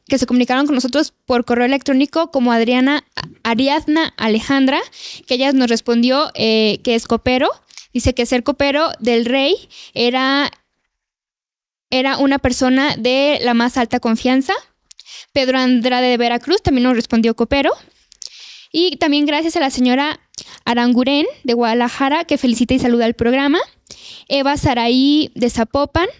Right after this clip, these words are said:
que felicita al programa y dice, "El líder es una persona que manda bien en un grupo o en una familia". Raquel Chávez de Guadalajara felicita y saluda al programa,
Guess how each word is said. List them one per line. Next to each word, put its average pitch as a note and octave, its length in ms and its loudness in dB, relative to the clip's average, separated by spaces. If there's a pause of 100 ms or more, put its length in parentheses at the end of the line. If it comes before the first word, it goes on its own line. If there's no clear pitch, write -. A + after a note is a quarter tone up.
(120)
que C4+ 100 0
felicita B3 500 0
al A#3+ 120 0
programa C#4+ 420 0
y E4+ 60 2
dice, C4+ 400 0
"El C4+ 80 2
líder D#4+ 320 0 (320)
es C4+ 160 0
una D#4 160 0
persona C#4 500 0
que C4 160 -2
manda C4 400 2 (140)
bien C4+ 540 0
en B3+ 220 0
un C4+ 140 2
grupo D4+ 460 0
o B3 120 0
en A#3+ 140 2
una A#3+ 160 2
familia". A3 560 0 (720)
Raquel C4 380 -2
Chávez C4+ 280 0
de C#4 60 0
Guadalajara B3 720 0
felicita B3+ 540 0
y B3+ 60 2
saluda A#3 320 0
al G#3+ 80 -2
programa, B3+ 440 0